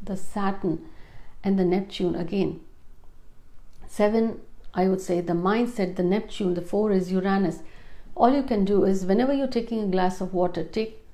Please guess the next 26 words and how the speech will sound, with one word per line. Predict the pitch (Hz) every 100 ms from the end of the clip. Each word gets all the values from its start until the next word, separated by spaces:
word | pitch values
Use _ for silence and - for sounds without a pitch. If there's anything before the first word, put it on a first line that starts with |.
| -
at | 226 226
least | 285 262
two, | 294
three | 294 254
times | - 196 196 196
in | 196
a | 170
day | 175 196
lukewarm | 190 202 202 180 175
water, | 185 196 233 -
add | - 190 190
fresh | - - 226 233 - - - - - - -
lemon | 202 208 202
juice, | 170 202 214
few | - 202 175
drops, | 185 185 202 202
and | 180
one | 185 196
teaspoon | 190 - - 185
of | 170
honey, | - 180 196 202
stir | - 247
it | 247 -
together | 208 190 180 190
and | 170
take. | 170 160 -